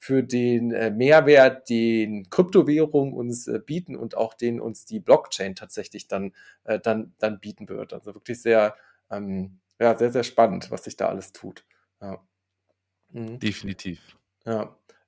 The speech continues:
Speaker 1: Ähm, wenn du dich jetzt weiterbilden würdest in dem Thema Kryptowährung, das hab ich ja auch grad schon, ich bin immer sehr ein praktischer Mensch bei mir,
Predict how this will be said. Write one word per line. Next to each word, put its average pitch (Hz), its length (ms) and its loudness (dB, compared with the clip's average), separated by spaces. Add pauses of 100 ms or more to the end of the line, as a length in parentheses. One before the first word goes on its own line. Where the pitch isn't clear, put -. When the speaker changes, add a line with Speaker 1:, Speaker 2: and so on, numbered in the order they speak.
Speaker 1:
Ähm, 127 600 2
wenn 190 200 4
du 214 80 0
dich 175 160 -2
jetzt 160 280 2
weiterbilden 127 680 4
würdest 101 420 -10
in 131 200 -6
dem 117 260 -2
Thema 113 320 -2
Kryptowährung, 104 800 -8
das 95 160 -12
hab 131 80 -4
ich - 60 -14
ja - 100 2
auch 123 140 0
grad 104 260 4
schon, 117 160 -2
ich - 100 -18
bin 143 180 -6
immer 139 220 0
sehr 127 120 0
ein 117 100 -4
praktischer 165 500 2
Mensch 147 400 0
bei 135 140 4
mir, 139 260 0